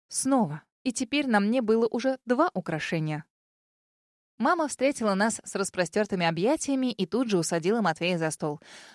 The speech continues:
«Наконец ты снова у нас, Матвей. Сегодня у меня грибной суп, запечённое мясо с овощами и салат «Цезарь». Будешь?» «Само собой, Валентина Фёдоровна. Буду всё, что вы приготовили.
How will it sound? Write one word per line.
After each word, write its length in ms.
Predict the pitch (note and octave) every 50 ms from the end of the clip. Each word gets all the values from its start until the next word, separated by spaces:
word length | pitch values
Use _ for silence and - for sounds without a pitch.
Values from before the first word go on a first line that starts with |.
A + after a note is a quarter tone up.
| _ _
«Наконец 580 | F4 F4 - E4 D#4+ D4+ D4 D4+ E4+ F#4 - -
ты 140 | - E4
снова 520 | C#4+ - - C#4 D4+ F4+ F#4 D#4+ D#4 C#4 A#3+
у 20 |
нас, 340 | G#3+ F3 B2+ E3 F3 - -
Матвей. 480 | A3 G#3+ G#3 - - D#3 C#3+ D3+ D3+ -
Сегодня 480 | - - - B3 A#3 A3+ G#3+ G3+ G#3+ G#3
у 40 |
меня 180 | G3+ G3+ G3+ F#3+
грибной 380 | F#3 G#3+ A3 G#3 G#3 G#3 G3 F3+
суп, 340 | - - G3 A#3+ E4 - - - -
запечённое 600 | - G3+ G3 A3 - A#3+ - - B3+ A#3 G3+ F#3
мясо 320 | F3 E3+ F3+ A#3 - - C#4+
с 80 | -
овощами 520 | D#4 C#4+ C#4+ D4 - - D#4 D4 D4 D4+ D#4+
и 160 | - - A#3
салат 340 | - A#3+ A3+ A#3 F4 - -
«Цезарь». 480 | - - F#3+ E3+ E3+ G3 A#3+ C4 B3 _ _ _
Будешь?» 420 | F#3+ A3 D4+ - A4+ A4+ - - - _ _ _ _ _ _ _ _ _
«Само 300 | - - F#3+ A3+ D#4+ D#4+
собой, 280 | - D#4+ B3+ B3+ G#3
Валентина 400 | F3+ F#3 F#3+ G3+ G3 - A3+ G3
Фёдоровна. 540 | E3+ - E3 D#3+ D#3 D#3 C#3+ D3+ C#3+ C#3+ - - -
Буду 360 | F3 F3 A3 C#4+ C4+ C#4 C4
всё, 220 | - - C4+ C4+
что 160 | A#3+ - A#3+
вы 100 | A3 A3
приготовили. 680 | A3 - G3 F3+ F3+ E3+ - D#3+ C#3+ C3+ A2+ B2+ C3+ D3